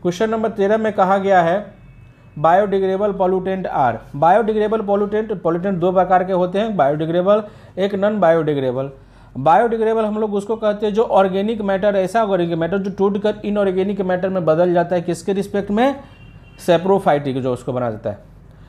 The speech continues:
लेकिन नॉन बायोडिग्रेडेबल में बहुत लंबा समय, हज़ारों साल लग जाता है। जैसे प-, पॉलीथीन हम लोग इस्तेमाल करते हैं, तो पॉलीथीन इस्तेमाल करते, जो करते हैं उसमें सालों, मतलब हज़ारों साल लग जाएगा। शीशा का टुकड़ा को गलने में दस हज़ार साल लग जाता है,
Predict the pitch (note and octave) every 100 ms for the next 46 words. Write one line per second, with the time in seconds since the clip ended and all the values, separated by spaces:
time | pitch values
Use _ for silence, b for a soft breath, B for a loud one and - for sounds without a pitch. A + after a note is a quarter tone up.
0 | b D3 G3+ A3 A#3+ A3 B3+ A#3 A3 G3+
1 | G3 G#3 A3+ A#3 A3+ E3+ E3 G3 G3 D#3
2 | D#3+ E3+ F#3 F3+ E3+ F3 D#3+ D3+ D3+ E3+
3 | E3 D#3 D#3 D3+ D3+ D3 D3 D3 D3+ C#3+
4 | D#3 E3 E3+ E3 D#3 D3+ D3 D#3 - C#3
5 | D3+ F3 E3 C3+ B2 B2 F#3 B B B
6 | B - D#3 F3+ G#3 A#3+ A#3+ A3+ G#3+ G#3+
7 | G3+ A3 G#3+ G#3 G3 F#3+ F#3+ F#3 F3+ G3+
8 | G3+ F#3+ G#3 A3+ A#3+ - - - - -
9 | - - - - - F#3+ G3 A3+ A3+ G#3+
10 | G#3+ G#3+ G3 G3+ G#3 A#3 A3 F#3 C#3+ B2+
11 | A#2 A#2+ B2 G3+ G#3 B3 B3 A3+ A3 G3+
12 | A#3 A3 G3+ F#3+ F#3+ A3 A3 G#3+ E3 A3+
13 | F#3 G#3 F#3+ F#3 D#3 A#2+ A2+ A2+ G#2+